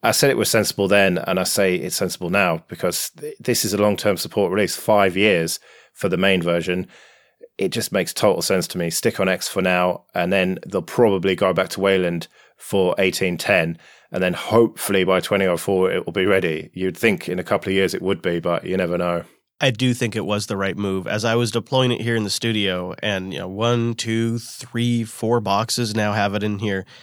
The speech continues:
Speaker 2: And I just thought, I just thought to myself, you know, I'm really glad I don't have this unknown quantity. I, I like Wayland, and I don't mind even using it on my workstation. But here in the studio that's running twenty-four seven,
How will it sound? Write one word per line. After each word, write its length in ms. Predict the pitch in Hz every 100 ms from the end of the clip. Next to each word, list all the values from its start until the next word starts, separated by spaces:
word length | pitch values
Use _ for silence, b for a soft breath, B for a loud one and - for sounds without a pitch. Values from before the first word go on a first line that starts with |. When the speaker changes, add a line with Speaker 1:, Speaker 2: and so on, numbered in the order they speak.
| B B B 123
Speaker 2:
And 140 | 123
I 40 |
just 200 | 139 170
thought, 160 | - 113 160
I 80 |
just 180 | 165 170
thought 160 | 170 151
to 80 | 123
myself, 320 | 117 117 107
you 60 |
know, 60 | 156
I'm 120 | 170
really 160 | 185 180
glad 320 | 143 135 113
I 60 | 110
don't 220 | 117 -
have 360 | 107 101 92
this 180 | 92 98 -
unknown 480 | 120 110 107 110 101
quantity. 540 | - 101 101 104 110 B B B
I, 80 | 131
I 120 | 131
like 260 | 131 131 127
Wayland, 300 | 127 127 131
and 100 | 107
I 60 | 107
don't 160 | 117
mind 180 | 110 110
even 180 | 113 107
using 260 | 113 113
it 40 | 98
on 140 | 101
my 100 | 95
workstation. 760 | 95 117 - 110 95 - 90 -
But 200 | 117 -
here 360 | 139 190 196 180
in 320 | 165 156 143
the 260 | 113 101 -
studio 500 | - 143 117 104 95
that's 200 | 98 -
running 240 | 117 107
twenty-four 720 | - - 127 143 135 - 117
seven, 500 | 107 113 104 92 87